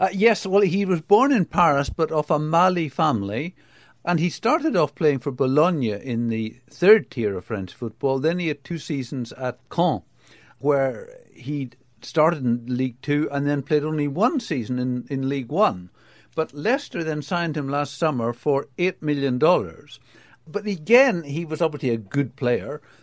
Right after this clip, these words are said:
but he has been an absolute revelation. I mean, somebody tweeted, "Seventy percent of the world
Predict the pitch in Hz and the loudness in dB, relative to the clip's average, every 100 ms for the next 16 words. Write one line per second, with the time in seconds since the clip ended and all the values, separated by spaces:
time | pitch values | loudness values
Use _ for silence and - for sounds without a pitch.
0 | _ 180 - 208 160 190 185 - 160 196 | _ -4 -2 -6 -4 -2 -4 -6 -2 0
1 | 208 175 170 175 - 196 165 143 156 220 | 0 0 -2 0 -4 -4 0 0 2 0
2 | 285 - 101 - - 185 175 - 240 370 | 0 -4 -8 -10 -8 -4 -4 -2 -2 0
3 | 311 - - 165 120 95 90 - _ - | -2 -4 -4 -2 -2 -6 -12 -20 _ -20
4 | _ - 185 220 254 247 233 220 190 165 | _ -8 0 2 2 -2 -4 -4 -2 -2
5 | 147 131 151 131 143 110 110 | -4 -6 -6 2 2 2 0